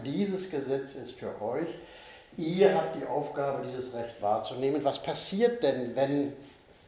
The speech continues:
den Arbeitern das gesagt wird? Aber wenn andererseits die Behörden, die Regierung ist ja nicht überall, sondern die Behörden, die also das Arbeitsrecht zu vollziehen haben, äh, die Behörden hinterherhängen und das nicht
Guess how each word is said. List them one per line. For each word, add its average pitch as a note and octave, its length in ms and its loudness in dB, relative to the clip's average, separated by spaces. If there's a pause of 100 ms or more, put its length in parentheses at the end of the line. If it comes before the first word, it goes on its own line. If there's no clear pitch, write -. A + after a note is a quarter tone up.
(160)
den B2+ 140 -2
Arbeitern A#2+ 380 2
das - 180 -2
gesagt G#2 400 4
wird? E3 120 6 (460)
Aber D#3 160 10
wenn D3+ 220 10
andererseits D#3+ 1000 4 (340)
die C3 340 -6 (100)
Behörden, C3 580 8 (640)
die A2 60 -14
Regierung C#3+ 460 2
ist B2+ 180 0
ja C3 80 4
nicht A#2 200 -2
überall, B2 500 4 (640)
sondern G2+ 420 -4 (420)
die D3 60 -16
Behörden, A#2+ 560 0
die A2+ 160 -4
also G#2+ 160 0
das G#2 380 -6
Arbeitsrecht A2 500 -4 (440)
zu A#2 120 -8
vollziehen C#3+ 520 0
haben, C#3 280 2 (520)
äh, B2+ 260 6 (400)
die C3+ 80 -2
Behörden C#3 640 4
hinterherhängen B2 920 2
und A#2 100 -8
das - 160 0
nicht G2 200 -2